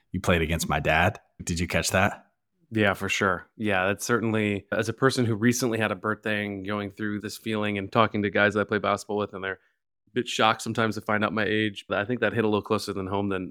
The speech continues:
Speaker 2: than it should have. What was your
Speaker 1: Nah,
Speaker 2: reaction?
Speaker 1: yeah, it was, no, it was just super cool. I just like the interaction and the genuine shot. Like, it leads me to believe, this is, again, just me picking up on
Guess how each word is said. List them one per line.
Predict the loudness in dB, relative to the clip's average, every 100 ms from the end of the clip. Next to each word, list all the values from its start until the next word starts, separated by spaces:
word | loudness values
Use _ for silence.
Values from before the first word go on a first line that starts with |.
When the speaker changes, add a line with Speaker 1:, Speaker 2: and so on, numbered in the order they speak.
| -10
Speaker 2:
than | -10
it | -10
should | -6 -6
have. | -6 _ _ _ _ _ _ _ _ _ _ _ _
What | -4
was | 0
your | 4
Speaker 1:
Nah, | 4
Speaker 2:
reaction? | 4 2 0
Speaker 1:
yeah, | 0
it |
was, | 0 -4 -10 _ _
no, | 6 6 8
it | 4
was | 2
just | 2 2
super | 2 0
cool. | -4 -2 -2 -4 -6
I |
just | -6 -2
like | -2 -2
the | -2
interaction | -4 -2 -4 -4 -6 -2
and | 0
the | 0
genuine | 2 2 4 2 0
shot. | 0 0 -4 2
Like, | 2 2 -4 _ _ _
it | 4 6
leads | 8 10 10 10
me | 10
to | 10
believe, | 6 6 2 4 4 2 0
this | -2 -2
is, | -2
again, | -2 -4 -4
just | -6 -4
me | -6
picking | -4 -8 -6
up | -4 -2
on | -2 -4